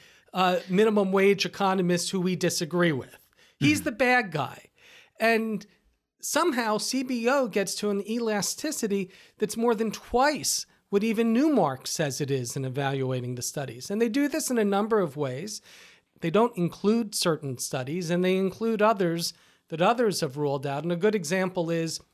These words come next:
Speaker 1: when we were studying the minimum wage here in Seattle, multiple studies came out of the University of Washington as the data came in.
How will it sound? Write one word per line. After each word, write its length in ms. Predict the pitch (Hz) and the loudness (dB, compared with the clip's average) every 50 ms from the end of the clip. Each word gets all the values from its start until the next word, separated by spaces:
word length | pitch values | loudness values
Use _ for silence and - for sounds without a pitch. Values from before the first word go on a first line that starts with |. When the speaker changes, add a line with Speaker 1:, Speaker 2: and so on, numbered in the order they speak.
| _ - _ _ _ _ _ _ _ - | _ -20 _ _ _ _ _ _ _ -4
Speaker 1:
when 160 | 175 175 175 | 0 2 2
we 80 | 175 | 2
were 140 | 165 160 170 | 2 0 -2
studying 420 | 165 - - 214 214 202 202 196 180 | -2 0 0 2 2 2 2 2 2
the 80 | 170 | 0
minimum 380 | 170 175 175 175 175 165 160 151 | 2 2 2 2 0 0 0 0
wage 260 | 160 160 160 147 - | 0 -2 -2 -4 -6
here 220 | - 180 165 156 | -6 -4 -4 -4
in 80 | 156 147 | -4 -6
Seattle, 680 | - - 180 175 185 226 269 285 226 185 165 160 - - - _ | -6 -6 -4 -2 0 0 0 0 0 0 0 -2 -4 -8 -14 _
multiple 460 | - 175 185 220 226 226 208 170 175 - | -2 0 2 2 2 0 -2 -6 -6 -8
studies 580 | - - - 214 233 247 254 185 151 143 - | -6 -4 -2 -2 -2 0 -2 -4 -4 -6 -6
came 300 | - - 170 156 156 156 | -8 -6 -6 -4 -4 -2
out 160 | 151 143 139 | -2 -2 -2
of 200 | 143 139 127 - | -2 -4 -6 -8
the 80 | - 151 | -8 -6
University 640 | 143 156 151 139 131 139 139 131 - - 139 139 135 | -4 -2 -2 -2 -2 -2 -4 -4 -4 -6 -6 -4 -4
of 140 | 131 131 143 | -4 -4 -4
Washington 640 | 143 131 127 127 - - 139 127 131 151 151 147 151 - - _ _ - | -6 -6 -6 -6 -8 -10 -10 -8 -8 -6 -8 -8 -10 -14 -20 _ _ 0
as 260 | 185 185 190 180 185 | 2 2 2 2 0
the 100 | 214 185 | -4 -4
data 340 | 147 165 160 151 143 143 139 | -2 -2 -4 -2 -2 -4 -6
came 300 | 131 - 139 127 123 117 | -6 -6 -8 -8 -6 -8
in. 320 | 117 120 127 151 175 - | -8 -10 -10 -12 -14 -16